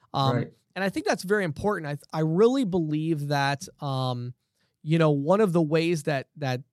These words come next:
Speaker 1: the idea of cash discounting and surcharging are going to break into these, um, verticals, these business types where it's not really prevalent right now, is this idea of having a multi-mid account.
Speaker 2: Mm-hmm.
Speaker 1: So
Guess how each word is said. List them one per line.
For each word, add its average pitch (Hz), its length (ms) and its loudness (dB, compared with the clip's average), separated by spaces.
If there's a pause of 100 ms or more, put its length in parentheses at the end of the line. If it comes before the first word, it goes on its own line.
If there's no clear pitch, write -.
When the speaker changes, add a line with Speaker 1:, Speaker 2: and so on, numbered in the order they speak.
Speaker 1:
the 147 100 -2
idea 156 180 2
of 139 80 -4
cash 160 300 0
discounting 147 380 -4
and 190 220 -4
surcharging 143 560 -2
are 135 100 -10
going 147 260 -4
to 139 40 -2
break 143 500 -4
into 165 560 -2
these, 143 440 -2 (420)
um, 127 400 -2
verticals, 147 640 2
these 135 160 0
business 156 320 0
types 139 260 -4
where 139 120 -4
it's 131 160 -10
not 135 200 -2
really 123 160 -6
prevalent 196 360 -2
right 139 160 -4
now, 131 320 -2 (320)
is 202 240 4
this 190 200 0
idea 165 380 2
of 147 80 -6
having 156 400 -2
a 135 40 -2
multi-mid 139 760 -2
account. - 540 -8 (360)
Speaker 2:
Mm-hmm. 143 240 6
Speaker 1:
So 147 300 6